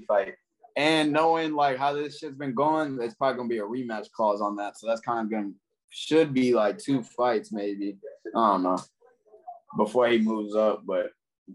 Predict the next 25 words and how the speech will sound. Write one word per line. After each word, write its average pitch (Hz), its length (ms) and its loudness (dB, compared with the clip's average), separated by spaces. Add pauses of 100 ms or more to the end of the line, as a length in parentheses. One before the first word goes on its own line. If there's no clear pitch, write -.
(160)
there's 156 260 0
still 165 200 2
big 139 240 -4
money 139 280 0
to 120 80 -4
be 113 120 -6
made 135 320 0
at 120 120 -2
that 113 180 0
one 117 200 -4
thirty-five. 117 680 0
And 104 140 -10
to 110 80 -10
be 120 140 -14
unified, 147 760 0
you 151 60 0
got 143 120 2
all 139 200 2
the 113 60 -12
belts. 135 340 -2
He's 147 160 -2
a 139 60 -10
man 151 320 -8
right 120 240 -2
now. 107 200 -6